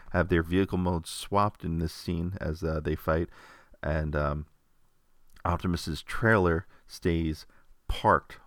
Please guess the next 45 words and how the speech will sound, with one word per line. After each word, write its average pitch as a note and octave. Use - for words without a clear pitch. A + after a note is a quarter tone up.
off D2
to -
the D#2
side. D#2
And D#2+
some A#2+
of A2+
these G#2
pages F2
were E2
actually E2+
in F2
black D#2+
and E2
white F2
in E2+
the E2
U D#2+
K D2+
comics. D#2
Um, D2+
Starscream F2+
kidnaps D#2+
Sparkplug, G#2+
as E2+
I E2
mentioned. A2
The -
Decepts F2+
flee, C#3
and F2+
the E2+
bots D#2
pass F#2+
out A#2+
because F2+
they E2
need E2
to D#2
refuel. E2+
And D#2+
that's G2+
where F2+
we're F2
left E2+